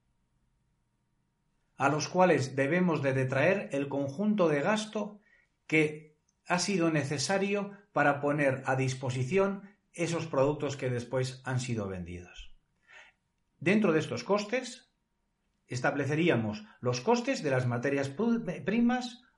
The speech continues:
o de las mercaderías ya terminadas que adquirimos. Estableceríamos también los costes del personal comprometido en la producción de ese producto o servicio. Integraríamos también los costes de transporte,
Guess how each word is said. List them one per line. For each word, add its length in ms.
o 180
de 120
las 240
mercaderías 840
ya 280
terminadas 600
que 120
adquirimos. 720
Estableceríamos 840
también 580
los 320
costes 480
del 220
personal 840
comprometido 760
en 60
la 120
producción 580
de 60
ese 160
producto 600
o 120
servicio. 540
Integraríamos 800
también 640
los 200
costes 640
de 160
transporte, 800